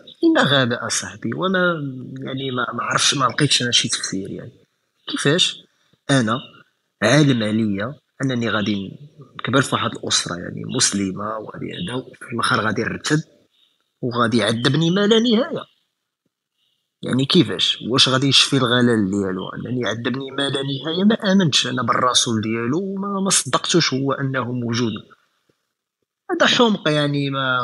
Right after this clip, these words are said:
هراء قمه الساديه. يعني من الصالح ديالو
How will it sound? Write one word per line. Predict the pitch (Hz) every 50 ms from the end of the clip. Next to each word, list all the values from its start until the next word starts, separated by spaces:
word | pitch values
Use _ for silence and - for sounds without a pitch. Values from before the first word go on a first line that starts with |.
| 117 107
هراء | 147 160 156 147 147 151 135 - - - - _ _ _ _ _ _ _ _ _ _ _ _ _ _ _ _ _ _ _ _ _ _ -
قمه | 175 180 170 170 160
الساديه. | - - - - - 143 143 135 117 110 98 92 - - _ _ _ _ _ _
يعني | 180 165 156 185 214
من | 254
الصالح | 220 - - - - 175 202 226 208 - - 135
ديالو | 135 139 151 147 143 143 170 208